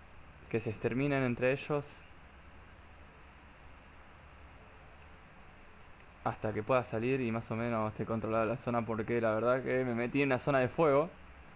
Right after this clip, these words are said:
Ah, hablo medio así como entrecortado porque estoy tratando de escuchar todas las clases de sonido. No creo que me agarren por las espaldas tampoco.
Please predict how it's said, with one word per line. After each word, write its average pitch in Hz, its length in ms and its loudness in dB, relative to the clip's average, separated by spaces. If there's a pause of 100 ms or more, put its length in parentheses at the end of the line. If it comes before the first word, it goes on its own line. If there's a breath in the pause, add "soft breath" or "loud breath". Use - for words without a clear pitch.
(2500)
Ah, 131 460 2 (1120)
hablo 151 200 6
medio 151 200 6
así 143 200 0
como 147 140 4
entrecortado 127 540 2
porque 127 240 0
estoy 135 160 -4
tratando 139 300 4
de 135 40 6
escuchar 131 400 0
todas 139 300 2
las 120 100 2
clases 127 300 -4
de 123 80 2
sonido. 127 160 0
No 120 100 2
creo 120 140 -2
que 123 40 0
me 120 60 4
agarren 117 220 4
por 113 100 0
las 107 80 2
espaldas 117 340 2
tampoco. 120 400 -2